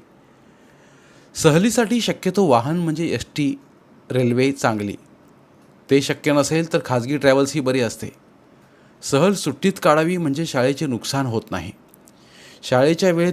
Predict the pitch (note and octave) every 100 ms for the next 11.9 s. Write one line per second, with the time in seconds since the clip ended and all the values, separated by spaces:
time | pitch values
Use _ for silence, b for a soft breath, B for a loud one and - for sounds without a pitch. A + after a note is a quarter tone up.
0 | F3 B2+ F3 G3 F3 D3+ C#3 E3+ F3+ B2
1 | C#3 D#3+ E3+ E3 C3+ D3 E3 C3+ B2+ D#3
2 | - A#2+ C3 A#2+ A#2+ G2+ - - - b
3 | b b _ A#2 D#3 F3 G3 F3+ D#3+ D#3
4 | G3 D#3+ F#3+ C#3 C#3+ E3+ F3 F3 A#2+ B2
5 | D3 C#3+ A#2+ - C3 A#2+ - b b -
6 | D#3+ D3 C3 C#3+ G#2+ G#2 G#2 G2+ E2+ -
7 | - _ - _ - - _ b b b
8 | b b - A#2+ A#2+ E3 D#3 D#3 D#3 D#3
9 | D#3+ E3+ - C3+ C3 D3 D3 C#3+ D3+ D3
10 | - B2+ B2 C3 D#3 D#3+ - - _ _
11 | - A#2+ C#3 D3+ D3 C#3 B2 C#3+ D3